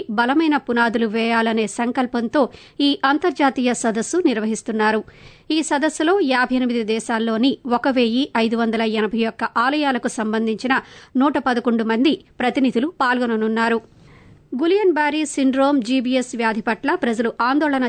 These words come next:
చెందాల్సిన అవసరం లేదని రాష్ట్ర ఆరోగ్య శాఖ మంత్రి సత్యకుమార్ యాదవ్ అన్నారు. అమరావతిలో ఈ రోజు ఆయన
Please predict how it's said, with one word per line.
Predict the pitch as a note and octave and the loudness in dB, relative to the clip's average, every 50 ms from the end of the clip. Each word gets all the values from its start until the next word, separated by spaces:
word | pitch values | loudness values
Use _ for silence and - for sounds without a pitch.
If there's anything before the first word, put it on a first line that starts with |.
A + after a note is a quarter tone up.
| A#3+ | -2
చెందాల్సిన | - A#3 A3+ A3 A#3 A3+ G#3 - A#3 A3+ A3+ - A#3+ | -4 -6 -4 -4 -4 -4 -4 -4 -4 -4 -4 -4 -4
అవసరం | A3+ A3+ - - A3 A3+ A3+ A3 | -6 -6 -6 -6 -4 -4 -2 -2
లేదని | A3+ A3 A#3+ B3 C#4+ C#4 - - _ - C4 | -2 -2 -2 0 0 0 -2 -4 _ -6 -2
రాష్ట్ర | C4+ D4 D4 C#4+ - C#4+ - - A#3+ | -2 -2 -2 -2 -4 -8 -4 -2 0
ఆరోగ్య | B3 C#4 C#4+ A#3 B3+ A3 - | 0 0 0 -2 -4 -4 -4
శాఖ | A#3+ A3 - - A#3 A3 | -6 -6 -4 -2 0 0
మంత్రి | A3 A3 G3 A#3 C4+ D#4 D#4+ - - | 0 0 0 0 0 0 -2 -2 0
సత్యకుమార్ | C4+ A#3+ B3 - C4 B3 B3+ A3+ A#3 A3 A3 G#3+ G#3 | -2 -2 0 -2 -4 -4 -2 0 0 0 0 0 -2
యాదవ్ | G#3+ G#3+ G#3+ G3+ B3+ D4+ - - A3+ | -2 -2 0 0 0 -2 0 -2 -2
అన్నారు. | A3+ A3 A3 A3 A3 A3 - - - - - - - - - _ _ - - | -2 0 0 0 0 -2 -4 -6 -14 -20 -20 -20 -20 -20 -20 _ _ -2 0
అమరావతిలో | C4 C#4 D#4 D#4 C#4+ B3+ A#3+ - C4+ E4 G4 F#4 C4 | 2 2 2 2 2 0 0 0 0 2 4 4 2
ఈ | B3 A#3+ | 2 2
రోజు | A#3 A#3 A3 A#3 A3+ A3 | 0 0 0 0 -2 -2
ఆయన | A3 A3 | 0 0